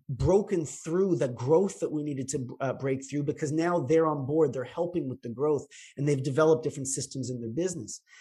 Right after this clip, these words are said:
And at home, he realized that him and his wife weren't talking enough, and they're actually going to therapy. And his kids, he's carved out time for them on the weekends, and he actually bought them, I think, jet skis or something, and they were going and doing these great things.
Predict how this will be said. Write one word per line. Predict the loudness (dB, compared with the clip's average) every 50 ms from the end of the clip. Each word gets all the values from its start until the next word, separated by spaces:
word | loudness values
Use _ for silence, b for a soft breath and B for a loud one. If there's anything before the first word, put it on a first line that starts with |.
| b b b b
And | -2 0 0
at | 0 0
home, | 0 0 0 2 2 0 2
he | 2 2
realized | 4 4 6 6 6 4 4 2 2
that | 2 0
him | 0 0 -2
and | -2
his | -4 -2 0
wife | 0 0 0 -2
weren't | -4 -6 -6 -4
talking | -4 -4 -4 -4 -2 -2 -2
enough, | 0 0 -2 -4 -6 -6
and | -8 -6
they're | -2 -2
actually | -2 -2 -2 -4 -6 -6 -4
going | -4 -4 -4 -6 -6 -8
to | -10 -10
therapy. | -6 -2 0 0 2 0 -2 -4 -10 -14 -16 _ _ _ B B B B -8 B
And | B 4 4
his | 4 4 2
kids, | 2 4 4 4 4 2 -2 -8 -8
he's | -6 -4 -2 -2
carved | -2 0 2 2 2 4 4 2
out | 2 2 0
time | 0 0 2 2 0 -2
for | -2 -2
them | -2 0 0 0
on | -2 -2
the | -2
weekends, | 0 0 -2 -2 0 0 -2 -2 -2 -6 -6
and | -6 -8 -8 b b b b
he | b 4 4
actually | 4 2 0 0 -2 0
bought | 0 0 0 0 0 -2
them, | -4 -4 -4
I | -4
think, | -4 -4 -6 -4 -2
jet | 0 0 0 0 0
skis | -4 -4 -4 -4 -4 -4 -4 -4 -4
or | -4
something, | -4 -4 -4 -4 -4 -4 -2
and | -2 -2 -2 -2 0 2
they | 2 2
were | 4
going | 2 2 2 0 0 -2
and | -4 -4
doing | -4 -4 -4 -4
these | -6 -6 -6
great | -6 -8 -8 -8 -8 -4
things. | -2 -2 -2 -2